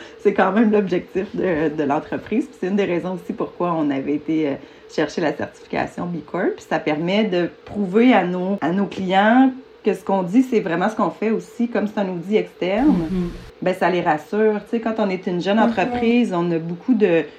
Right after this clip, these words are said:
Speaker 1: de vouloir, on veut changer les choses, on veut faire, puis il y a beaucoup de choses à faire en même temps. Donc là, c'est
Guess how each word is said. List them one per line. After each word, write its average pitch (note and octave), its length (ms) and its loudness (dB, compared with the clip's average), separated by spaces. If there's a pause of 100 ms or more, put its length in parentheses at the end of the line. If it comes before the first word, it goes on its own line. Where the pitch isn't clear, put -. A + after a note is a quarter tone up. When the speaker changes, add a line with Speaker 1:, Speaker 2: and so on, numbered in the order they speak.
(640)
Speaker 1:
de F3 100 -2
vouloir, G3 840 6
on F#3 120 0
veut F3+ 260 4
changer G3 340 0
les F#3 180 0
choses, G#3 480 2
on E3+ 120 0
veut D#3+ 120 -2
faire, E3 340 0
puis D#3+ 100 -4
il - 20 0
y E3 40 4
a - 20 -2
beaucoup A#3+ 300 2
de - 40 0
choses A#3 240 0
à F#3 100 4
faire G#3+ 260 2
en F#3+ 120 2
même E3 240 -4
temps. F#3 360 -2 (840)
Donc D#3+ 260 -4
là, F3+ 160 0
c'est F3 200 -6